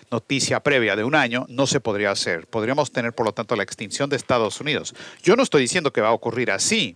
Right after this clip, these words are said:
pero lo que sí estoy diciendo es que en este momento estamos indefensos, no nos podemos defender. No podemos defender a Estados Unidos de una explosión grande de ese tipo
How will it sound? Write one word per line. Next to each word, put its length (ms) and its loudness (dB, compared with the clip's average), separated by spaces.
pero 120 0
lo 120 -2
que 100 -10
sí 200 0
estoy 220 2
diciendo 360 -6
es 80 -14
que 240 -4
en 100 -8
este 220 -4
momento 260 0
estamos 400 -2
indefensos, 800 2
no 220 0
nos 180 2
podemos 520 2
defender. 580 -6
No 160 -2
podemos 240 2
defender 400 -2
a 60 2
Estados 380 -4
Unidos 480 -6
de 440 0
una 840 -4
explosión 1200 2
grande 500 -2
de 80 2
ese 180 0
tipo 440 -4